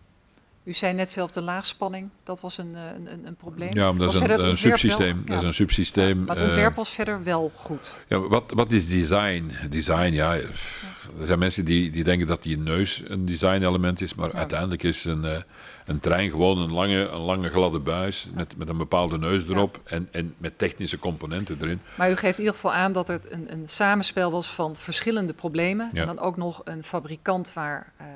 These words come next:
Speaker 1: het vertrouwen niet meer in, in was. Om, om even, eh, te, terug weer te gaan naar die periode van januari,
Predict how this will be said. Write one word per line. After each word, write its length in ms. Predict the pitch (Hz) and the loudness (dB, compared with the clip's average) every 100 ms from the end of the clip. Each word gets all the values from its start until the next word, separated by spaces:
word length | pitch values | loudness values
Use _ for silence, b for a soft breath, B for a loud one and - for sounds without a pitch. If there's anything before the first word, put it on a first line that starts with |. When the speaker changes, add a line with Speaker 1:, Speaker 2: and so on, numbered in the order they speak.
| 131 | -18
Speaker 1:
het 140 | - - | -16 -14
vertrouwen 440 | 165 - 175 190 | -10 -4 -2 -2
niet 140 | 190 185 | -4 -6
meer 240 | 180 170 | -8 -8
in, 160 | - 165 | -8 -10
in 160 | - 170 | -8 -6
was. 260 | 170 - - B B B B B B | -6 -8 -12 B B B B B B
Om, 140 | 151 202 | -4 -2
om 160 | 208 | 0
even, 500 | 208 226 226 208 208 | 2 2 2 2 2
eh, 100 | - | -2
te, 380 | 190 - - - | -6 -6 -10 -10
terug 220 | - 247 240 | -4 -4 -2
weer 120 | 220 | -4
te 80 | 202 | -4
gaan 200 | 202 190 | -4 -2
naar 80 | 185 | -4
die 80 | |
periode 340 | 185 185 190 180 | -4 -4 -2 -2
van 140 | 190 | -4
januari, 720 | 175 170 165 214 220 147 170 | -4 -4 -2 0 0 -2 -6